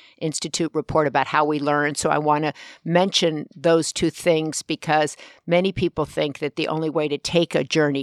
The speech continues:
inward is not to have these big jobs that where you're working fourteen hours a day out in the world, but you do them simultaneously.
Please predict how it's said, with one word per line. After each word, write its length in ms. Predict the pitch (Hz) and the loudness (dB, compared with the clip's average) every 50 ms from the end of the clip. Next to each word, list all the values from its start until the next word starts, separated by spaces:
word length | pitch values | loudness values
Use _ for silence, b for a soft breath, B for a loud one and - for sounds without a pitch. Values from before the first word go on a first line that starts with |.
| - - | -6 -2
inward 460 | - 170 170 170 143 151 143 139 139 | 0 0 0 0 2 2 2 2 2
is 120 | 127 123 - | 0 -4 -4
not 300 | 151 156 156 165 - - | 0 2 0 0 0 -2
to 80 | 175 | -4
have 240 | 131 - 147 143 135 | -2 0 -2 -2 -2
these 220 | - 156 139 - | -4 -4 -4 -4
big 240 | _ - 165 139 135 | _ -6 -6 -6 -6
jobs 480 | - - 143 - - 135 135 123 - - | -6 -4 -2 -2 -2 -2 -4 -4 -6 -4
that 280 | 143 131 127 - - | -2 -2 -2 -2 -4
where 120 | - 143 139 | -6 -6 -4
you're 140 | 131 131 127 | -4 -4 -2
working 560 | 135 135 139 135 _ - 135 131 127 123 - b b b b b b b b _ - - _ | -2 -2 -2 -2 _ -8 -8 -6 -6 -8 -10 b b b b b b b b _ -20 -20 _
fourteen 380 | - 175 151 - - - 160 147 | 0 0 0 2 0 -2 -2 2
hours 260 | 143 135 139 139 - | 4 2 2 2 -2
a 40 | 143 | -2
day 240 | 120 151 135 131 - _ - | 0 2 2 2 0 _ 0
out 240 | 143 143 147 - _ | 2 2 2 2 _
in 160 | 151 143 139 | -2 0 0
the 80 | 127 127 | 0 0
world, 460 | 127 139 151 151 139 131 131 - - | 2 4 4 6 6 4 2 -2 0
but 140 | - 160 - | -2 -2 0
you 180 | 175 170 196 202 | 2 0 0 0
do 220 | 165 180 170 170 | 2 2 2 2
them 160 | - 165 151 | 2 -2 -6
simultaneously. 1200 | - - - 151 143 143 139 139 - - - 156 147 147 143 139 127 - - - - 110 - - | -4 -2 0 0 0 0 -4 -6 -8 -8 -8 -6 -6 -6 -6 -8 -8 -10 -12 -14 -12 -12 -12 -14